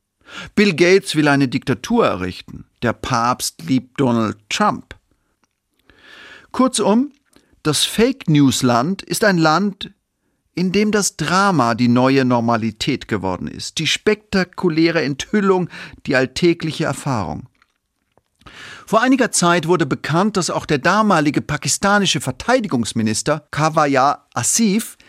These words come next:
einen derartigen gefälschten Artikel für bare Münze nahm.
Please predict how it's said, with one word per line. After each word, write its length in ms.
einen 260
derartigen 840
gefälschten 680
Artikel 720
für 160
bare 380
Münze 360
nahm. 320